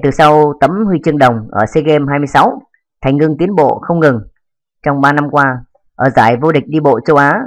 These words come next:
năm hai nghìn không trăm mười ba, vận động viên Đà Nẵng đã đạt thành tích là một giờ hai mươi bảy phút ba mươi giây và đánh bại đương kim vô địch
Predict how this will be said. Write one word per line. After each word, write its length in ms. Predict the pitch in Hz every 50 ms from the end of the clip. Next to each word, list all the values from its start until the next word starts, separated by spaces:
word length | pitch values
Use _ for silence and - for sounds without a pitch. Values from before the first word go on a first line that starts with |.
| 185 -
năm 200 | 151 - 135 135 151
hai 100 | 151 151
nghìn 120 | 143 123
không 100 | 135 139 -
trăm 100 | 160 139
mười 120 | 127 117
ba, 300 | 113 139 143 139 135 135 135 - _ _ _ _
vận 120 | - 147
động 120 | 147 147 143
viên 160 | 156 165 156
Đà 100 | 143 139
Nẵng 300 | 127 131 120 175 214 220 190 - _ _ _ _ _ _ _ _ _
đã 80 | - 151
đạt 160 | 170 165 160 -
thành 160 | 160 139 131
tích 100 | 123 214 220
là 60 | 160
một 180 | 143 131 123 123
giờ 140 | 139 131 120 117
hai 80 | 139 147
mươi 100 | 151 156
bảy 180 | 139 120 101 98 -
phút 140 | 170 214 220 -
ba 120 | 151 147
mươi 160 | 143 143 139
giây 180 | 131 147 139 135 131 123 - - _ _
và 300 | 123 123 120 120 117 113 113
đánh 180 | 123 165 196
bại 220 | 165 139 120 107 107 139
đương 160 | 151 151 139 -
kim 160 | 160 147 135
vô 100 | 139 143
địch 140 | 135 127